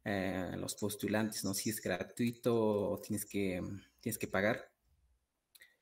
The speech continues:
Eh, también cómo hacer, ¿no? Lo que es publicar gratis o puedes publicar con, de pago. En este caso de Computrabajo, sus características, bolsas de empleos en general, de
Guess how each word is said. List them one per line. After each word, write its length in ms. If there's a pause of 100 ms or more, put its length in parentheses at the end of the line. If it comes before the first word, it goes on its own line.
Eh, 340
también 840 (840)
cómo 220
hacer, 260
¿no? 160
Lo 160
que 80
es 180
publicar 460
gratis 600
o 140
puedes 140
publicar 460
con, 360
de 60
pago. 400 (720)
En 120
este 220
caso 260
de 220
Computrabajo, 640
sus 140
características, 720
bolsas 260
de 60
empleos 340
en 100
general, 480 (880)
de 220